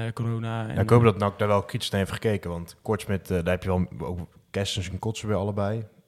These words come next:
Speaker 2: Heel vaak afwezig, maar dat je daar wel kritisch naar hebt gekeken van, eh, ja, wat,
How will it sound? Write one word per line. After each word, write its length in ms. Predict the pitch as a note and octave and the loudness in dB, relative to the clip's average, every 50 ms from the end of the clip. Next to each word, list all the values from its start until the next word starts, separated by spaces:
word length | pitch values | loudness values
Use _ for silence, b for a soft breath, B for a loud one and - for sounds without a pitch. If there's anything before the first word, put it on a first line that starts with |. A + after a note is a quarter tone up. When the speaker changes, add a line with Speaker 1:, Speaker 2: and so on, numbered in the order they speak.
| - - | -20 -14
Speaker 2:
Heel 240 | G2 F#2 F#2+ G2+ F#2 | -8 -4 -4 -4 -2
vaak 200 | F#2+ F2+ F2+ - | -2 -4 -4 -4
afwezig, 400 | F2 E2 G2 G2 G2 G2 G#2 - | -6 -4 -2 -2 -2 -2 -4 -4
maar 180 | G2 F#2 F#2 | -2 -2 0
dat 140 | F#2 F#2+ - | 0 -2 -2
je 60 | - | 0
daar 140 | G2 G2 G2 | 2 2 6
wel 180 | G#2 G#2+ G#2 G2+ | 6 6 6 6
kritisch 280 | - - B2+ G2+ F#2 | 2 -2 -2 -2 0
naar 100 | - G2+ F#2 | 0 0 0
hebt 100 | D#2+ D#2+ | 0 -4
gekeken 360 | - - A2 G#2 F#2 - E2+ | -2 0 0 0 0 -2 -4
van, 260 | E2+ F2 F2 F2+ F2+ | -4 -4 -2 -2 0
eh, 140 | F2+ F2 E2+ E2+ B B B B B B B B B B | 0 0 0 -2 B B B B B B B B B B
ja, 100 | - F2 | -6 -2
wat, 140 | F2 G2+ - | 0 0 0